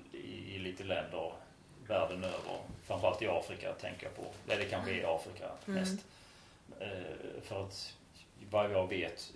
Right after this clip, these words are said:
Speaker 1: jag kanske hjälpa dem, men kanske också infiltrera sig själva i de länderna. Eh, ehm, ja.
Speaker 2: Ja, jag är ju, jag tänker på just lite kolonialismen, liksom, i allmänhet, så
Speaker 1: Mm.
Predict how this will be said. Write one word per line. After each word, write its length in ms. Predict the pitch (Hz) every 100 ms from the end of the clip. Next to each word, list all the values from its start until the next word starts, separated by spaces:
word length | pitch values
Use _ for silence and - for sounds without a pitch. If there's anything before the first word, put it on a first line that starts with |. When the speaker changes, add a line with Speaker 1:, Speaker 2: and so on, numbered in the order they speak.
| - - - 69
Speaker 1:
jag 180 | - -
kanske 280 | 143 - 110
hjälpa 420 | 113 131 - 87
dem, 160 | 92
men 400 | 98 - - - -
kanske 220 | 110 113
också 280 | 113 - 104
infiltrera 540 | 98 98 - 107 95
sig 100 | 104
själva 360 | 98 104 - 113
i 160 | 110
de 180 | 95 95
länderna. 340 | 98 98 95 98 101 - - - - -
Eh, 60 | 110 - 98 92 - - - - - - - - - - - - - - - - - - - -
ehm, 60 | 87 85 82 82 -
ja. 340 | - 104 - - - - - - - - - - - - - - - - - - -
Speaker 2:
Ja, 140 | 180
jag 200 | 185 190 190
är 60 | 170
ju, 420 | 165 165 160 -
jag 160 | 180
tänker 300 | 180 175 170
på 460 | 175 170 156 156 160 170
just 240 | 156 156 -
lite 280 | 175 175 160 - - - -
kolonialismen, 920 | - 175 160 160 160 185 - 180 165
liksom, 340 | 165 165 160 160
i 60 |
allmänhet, 580 | 160 165 160 160 180 175 -
så 360 | - 170 165
Speaker 1:
Mm. 360 | - 107 107 113